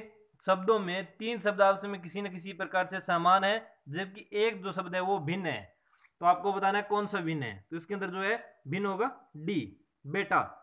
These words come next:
ये सभी है स्त्रीलिंग है, और जबकि beta है ये पुल्लिंग है।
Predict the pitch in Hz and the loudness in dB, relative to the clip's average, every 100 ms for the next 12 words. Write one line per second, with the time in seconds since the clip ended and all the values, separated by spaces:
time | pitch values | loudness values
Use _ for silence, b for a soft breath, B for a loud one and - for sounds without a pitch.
0 | _ _ _ 156 190 196 185 202 214 196 | _ _ _ -6 -4 -4 -2 0 0 0
1 | 185 202 208 214 220 233 208 175 170 175 | -6 -4 -2 -2 -2 -4 -4 -4 -4 -6
2 | 180 190 190 202 196 220 269 _ _ - | -6 -4 -2 -2 2 0 0 _ _ -8
3 | 214 196 143 98 | -4 -2 -4 -8